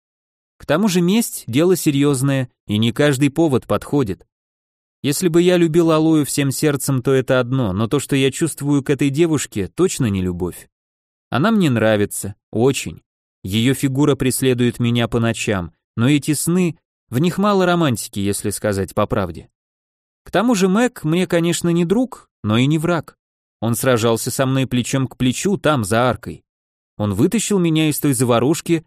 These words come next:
с Джинсой. Да и при всей его наглости он, в принципе, вполне нормальный парень. С заскоками, конечно, потому он и в гуннах, но в остальном неплохой он человек. Да и Алоэ ему нравится искренне.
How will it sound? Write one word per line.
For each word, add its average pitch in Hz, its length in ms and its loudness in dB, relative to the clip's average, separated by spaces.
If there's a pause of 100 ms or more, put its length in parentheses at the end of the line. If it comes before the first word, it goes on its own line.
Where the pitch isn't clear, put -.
с 107 160 -6
Джинсой. 120 640 -2 (720)
Да 92 100 -6
и 104 100 0
при 107 200 -4
всей 127 260 -2
его 117 180 0
наглости 123 720 -2
он, 147 200 -2
в - 100 -16
принципе, 143 580 -2
вполне 117 400 0
нормальный 147 540 0
парень. 92 400 -4 (640)
С 110 60 -8
заскоками, 160 720 0
конечно, 139 720 -2 (280)
потому 190 400 0
он 196 180 2
и - 20 0
в 180 100 -4
гуннах, 151 520 0 (380)
но 113 100 -2
в 117 60 0
остальном 170 500 0
неплохой 160 500 2
он 117 100 0
человек. 92 580 -4 (420)
Да 104 140 0
и 117 100 4
Алоэ 143 380 4
ему 135 240 0
нравится 120 480 0
искренне. 95 580 -4